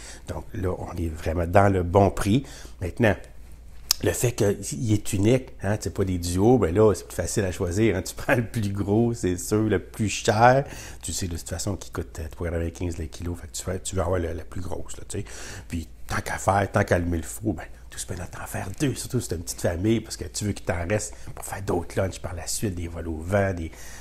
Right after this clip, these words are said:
euh, tu peux faire des tartes, tu peux te faire tellement de choses, des escalopes de poulet, euh, des, des salades de poulet, écoute, <laughs> je pourrais en allumer toute la journée.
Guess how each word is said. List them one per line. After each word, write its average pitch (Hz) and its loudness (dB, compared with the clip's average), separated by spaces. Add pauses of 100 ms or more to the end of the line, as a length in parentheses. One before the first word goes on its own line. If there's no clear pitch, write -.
(120)
euh, - -8
tu - -18
peux - -12
faire 85 -8
des 80 -12 (160)
tartes, - 0 (100)
tu - -8
peux - -14
te - -16
faire - -8
tellement 87 -6
de - -14
choses, 90 -4
des 82 -6
escalopes 85 -8
de - -16 (160)
poulet, 104 2
euh, 87 -4 (380)
des, 82 -2
des 85 -4
salades 87 -2
de 82 -8 (120)
poulet, 101 0
écoute, - -6 (160)
<laughs> - 6 (360)
je - -4
pourrais - 2
en 95 2
allumer 95 0
toute - -8
la 92 4
journée. 92 0